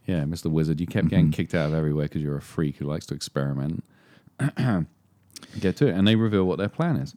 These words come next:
Speaker 2: Yeah.
Speaker 1: Their plan is to poison the water supply
Speaker 2: Right.
Speaker 1: with a similar formula.
Speaker 2: Mm-hmm.
Speaker 1: And the formula will transform the residents of San Francisco into other monsters.
Speaker 2: Monsters, yeah.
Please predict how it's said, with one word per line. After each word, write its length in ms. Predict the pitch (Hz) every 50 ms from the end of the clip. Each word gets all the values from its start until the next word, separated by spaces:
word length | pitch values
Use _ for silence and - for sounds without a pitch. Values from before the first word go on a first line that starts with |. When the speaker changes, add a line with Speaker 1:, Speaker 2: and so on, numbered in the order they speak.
| _ -
Speaker 2:
Yeah. 200 | - - - - - - - - _ _ _ - -
Speaker 1:
Their 140 | 101 110 110
plan 460 | - - 98 85 73 85 110 123 127 - _ _ _ - - -
is 220 | 104 87 90 -
to 240 | - - 90 90 82
poison 400 | 85 - - 73 78 76 92 87
the 60 | 87
water 220 | 92 120 156 - -
supply 440 | - - - - 62 - - 98 - _ _ - -
Speaker 2:
Right. 240 | - - 85 85 - - -
Speaker 1:
with 240 | - 92 90 87 -
a 140 | 90 90 87
similar 400 | - - - 90 90 95 98 92
formula. 720 | - - - - - - - 69 71 65 - - - - - - - - -
Speaker 2:
Mm-hmm. 160 | 87 82 82
Speaker 1:
And 240 | 85 85 87 87 87
the 80 | 87 85
formula 520 | - - 104 101 98 95 92 92 90 85
will 360 | 78 - 87 87 85 82 80 - -
transform 680 | - - 90 87 87 - - - 87 87 85 82 78 - _ - - - - - - _ _ _ - - _ _ _ _ _ _ _ _ -
the 100 | - 104
residents 400 | 104 104 95 104 95 92 87 -
of 100 | 90 82
San 200 | - 92 87 82
Francisco 460 | 80 87 - - 82 - - 82 78
into 640 | 80 82 80 80 76 - - 82 80 78 78 76 - - -
other 320 | 78 78 82 80 76 73 73 - - - - -
monsters. 440 | 80 80 78 76 - - - 76 87
Speaker 2:
Monsters, 580 | 85 82 82 78 - - - 80 76 71 - -
yeah. 180 | 78 78 76